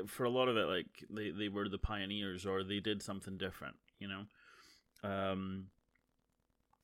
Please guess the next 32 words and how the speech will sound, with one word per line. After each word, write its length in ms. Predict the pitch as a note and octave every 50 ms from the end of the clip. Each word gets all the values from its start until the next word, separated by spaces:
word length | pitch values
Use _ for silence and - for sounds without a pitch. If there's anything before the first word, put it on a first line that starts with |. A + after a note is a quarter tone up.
| - -
I'm 140 | A#2+ A#2 B2
not 200 | B2+ B2 A#2 A#2
expecting, 760 | A2+ G2+ - - - G#2+ G2+ F#2+ D#2+ F2 - - G#2 G2 -
like, 180 | G2+ G#2+ G#2
I'm 120 | A2+ A2+ A#2
not 160 | A2+ G2+ -
saying 200 | - - G#2 G2
that's 260 | F#2+ F#2+ F2 E2+ -
gonna 200 | - G2 F#2+ F2
happen. 380 | F2+ F2+ C#2+ F2 - - G#2 G#2
It's 180 | G#2 F#2+ -
not 100 | G#2+ F2+
like 140 | E2 G2+ -
I'm 80 | G#2 G#2
gonna 140 | G#2 G2+ G2+
be 120 | F2+ G2
going 200 | E2+ F#2 G2 G2
out 140 | F#2 F2 B1
on 80 | D#2
fucking 360 | F2+ - F#2 F2+ - F2+ F2+ F2
tour, 360 | - - G#2 G2 F2+ F#2+ - - - - - - - - _ _
um, 720 | - F#2+ G2 F#2 F#2+ F#2 F#2 F#2 F#2 F#2 F#2 F#2 F#2 F2+ F2+ - _ _ _ _ _ _ _ -
and 160 | G2 G2+ G2
doing 240 | F2+ G2 F#2+ F#2 F#2
meet 140 | F#2+ F#2+ F2
and 120 | F#2 G2
greets 300 | F#2+ G2 F2 - - -
and 140 | G2 G2 F#2
shit 220 | - - F#2 -
like 180 | F2 F2+ E2+ -
that. 240 | - E2+ F2+ F2+ - _ - - - _ _ _ _ _ -
But 280 | G#2 G2+ F#2+ F#2+ F2